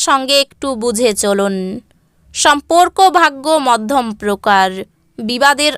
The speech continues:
আশঙ্কা রয়েছে। পেশাগত ক্ষেত্রে অশান্তি বাড়তে পারে। তো বন্ধুরা, ভিডিওটি এই পর্যন্তই। যদি ভিডিওটি ভালো লেগে থাকে,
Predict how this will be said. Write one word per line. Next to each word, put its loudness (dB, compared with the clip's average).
আশঙ্কা -2
রয়েছে। -2
পেশাগত 2
ক্ষেত্রে -2
অশান্তি -2
বাড়তে 0
পারে। -2
তো 4
বন্ধুরা, 2
ভিডিওটি 2
এই 2
পর্যন্তই। 0
যদি 2
ভিডিওটি 2
ভালো 0
লেগে 0
থাকে, -4